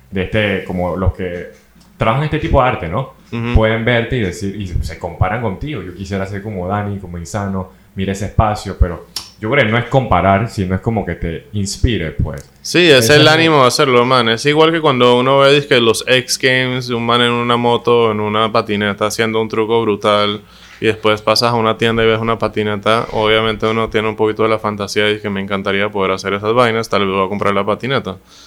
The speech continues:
Speaker 1: Y así
Speaker 2: ¿No?
Speaker 1: empezamos.
Speaker 2: Pero la realidad es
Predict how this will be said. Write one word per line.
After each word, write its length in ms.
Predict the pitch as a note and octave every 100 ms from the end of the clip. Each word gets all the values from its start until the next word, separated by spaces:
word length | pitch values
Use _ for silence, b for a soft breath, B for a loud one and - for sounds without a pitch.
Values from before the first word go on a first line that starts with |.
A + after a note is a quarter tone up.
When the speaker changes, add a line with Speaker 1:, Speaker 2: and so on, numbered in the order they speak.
| B
Speaker 1:
Y 80 | A2+
así 180 | G2+ -
Speaker 2:
¿No? 120 | A2+
Speaker 1:
empezamos. 460 | B2 G#2 C3 F#2 E2 -
Speaker 2:
Pero 500 | C3+ C#3+ C#3 C#3 - _ -
la 220 | A2 A#2
realidad 720 | A2+ A2+ A2 A2+ B2 B2+ -
es 380 | - C3 B2+ -